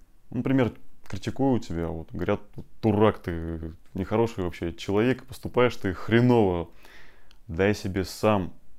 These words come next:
честный, четкий ответ в том, кто ты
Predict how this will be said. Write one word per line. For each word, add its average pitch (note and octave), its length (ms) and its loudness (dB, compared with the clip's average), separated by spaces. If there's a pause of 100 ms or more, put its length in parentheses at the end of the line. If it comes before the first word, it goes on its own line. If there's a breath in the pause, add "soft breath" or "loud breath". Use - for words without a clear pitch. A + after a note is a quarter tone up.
(300)
честный, G2 640 -2
четкий - 440 -6
ответ E2+ 320 -4
в - 80 -18
том, E2 180 -10
кто - 300 -2
ты E2 240 -4